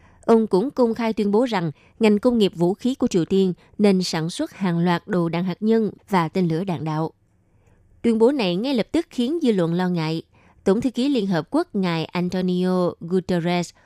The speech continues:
hôm ngày một tháng một bày tỏ quan ngại sâu sắc về tuyên bố của Triều Tiên. Theo ông Guterres,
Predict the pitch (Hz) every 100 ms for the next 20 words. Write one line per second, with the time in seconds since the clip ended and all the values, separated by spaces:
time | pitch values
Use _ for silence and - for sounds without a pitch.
0 | _ - 294 240 196 185 180 - 294 262
1 | 175 - _ _ - 170 175 165 - 202
2 | 190 165 147 - 180 - 302 _ - 190
3 | 170 156 202 185 185 262 240 180 143 190
4 | 190 - _ _ _ _ _ _ - 226
5 | 226 226 208 220 208 196 196 196